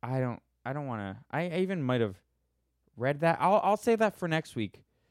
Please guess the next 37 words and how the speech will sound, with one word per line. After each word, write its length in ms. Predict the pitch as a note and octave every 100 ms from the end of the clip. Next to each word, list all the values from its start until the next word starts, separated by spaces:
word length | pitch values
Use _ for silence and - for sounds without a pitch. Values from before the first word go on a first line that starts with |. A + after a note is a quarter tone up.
| _ _ _ -
It's 180 | D#3
a 60 | A3
good 160 | A3 G#3
question, 440 | A3 G3+ - D3
Grant 500 | A#2 A#2 A2+ - A#2
Dunks, 400 | A2 B2 D#3 -
but 220 | A#2 B2
I'll 160 | C3 D3+
save 260 | - F3+ E3
that 180 | E3
for 120 | - D3
next 220 | C#3 -
week. 120 | G#2
What 120 | A2
it, 240 | B2+ - - _ _ _ _ -
uh, 500 | F2 A#2+ C3 C3+ B2+ -
I, 160 | C#3 F2
I 40 |
wanna 180 | F3 G#3
get 140 | G3
to 80 | F3+
the 100 | D3
newer 300 | C3 B2+ A2+
ones 240 | G2 F#2+ -
from 220 | G#2 G#2
this 200 | G#2 -
week, 180 | F#2+ -
and 120 | A#2+
then 100 | D#3
I'll, 120 | F#3
I'll 140 | -
save 260 | E3 F#3 E3
that 140 | E3
for 120 | - D3
next 240 | C#3+ -
week, 180 | F#2+ -
right? 240 | A2 C#3+